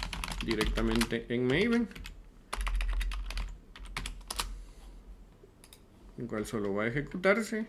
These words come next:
y va a ejecutar un primer test que es el Hola Mundo. Ok, estamos listos. Entonces,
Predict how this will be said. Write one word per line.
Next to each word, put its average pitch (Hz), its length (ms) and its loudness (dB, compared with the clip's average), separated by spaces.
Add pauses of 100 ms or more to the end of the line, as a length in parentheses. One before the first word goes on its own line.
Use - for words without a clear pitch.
(200)
y 110 80 -2
va 104 100 0
a 113 60 0
ejecutar 98 420 -2
un 101 140 -2
primer 120 300 0
test 156 280 0
que 90 160 0
es 123 220 -4
el 76 100 -2
Hola 69 200 0
Mundo. 50 280 -12 (360)
Ok, - 160 -8
estamos 98 420 -2
listos. - 480 2 (840)
Entonces, 165 640 8